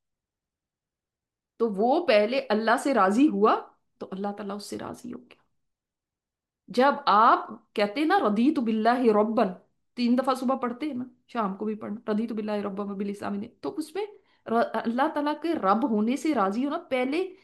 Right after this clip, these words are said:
ये सिर्फ मुंह की बात नहीं है, पहले आप अल्लाह ताला से राजी हों कि वो मेरा रब है, उसका हर फैसला मुझे कबूल है। हम तो यहाँ पे इतने अल्लाह ताला के कवानीन के ऊपर, अ, मसले और अल्लाह ताला ने ये शरीयत में क्यों कह दिया और ऐसे क्यों हो गया,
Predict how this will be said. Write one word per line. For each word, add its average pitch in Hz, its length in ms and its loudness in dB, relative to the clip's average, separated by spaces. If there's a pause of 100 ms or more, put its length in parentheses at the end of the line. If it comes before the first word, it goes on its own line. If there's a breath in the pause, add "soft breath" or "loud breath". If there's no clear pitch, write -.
(140 loud breath)
ये 262 160 0
सिर्फ 349 240 -4
मुंह 240 200 0
की 320 140 0
बात 247 280 -2
नहीं 285 160 -4
है, 349 60 -8
पहले 247 380 -6
आप 214 340 -4
अल्लाह 214 200 -6
ताला 220 260 -8
से 220 180 -10
राजी 196 340 -6
हों 214 280 -4
कि - 100 -10
वो 220 120 -6
मेरा 208 240 -6
रब 190 280 -8
है, 220 120 -12 (300 soft breath)
उसका - 180 -8
हर 233 260 -6
फैसला 254 600 -10 (220)
मुझे 240 180 -2
कबूल 196 380 -8
है। 233 100 -18 (1600)
हम 226 100 -8
तो 254 100 -2
यहाँ 214 300 0
पे 240 120 -4
इतने 240 420 0
अल्लाह 214 200 0
ताला 214 200 -2
के 214 140 -4
कवानीन 196 520 0
के 240 100 -6
ऊपर, 208 420 -6
अ, 190 60 -6
मसले 202 560 0
और 202 260 -2
अल्लाह 208 240 0
ताला 208 200 -2
ने 208 140 0
ये 240 160 0
शरीयत 208 400 -2
में 208 140 -2
क्यों 208 160 -6
कह 208 200 -6
दिया 208 300 -2
और 208 220 2
ऐसे 196 300 -2
क्यों 240 220 -2
हो 208 160 0
गया, 208 260 0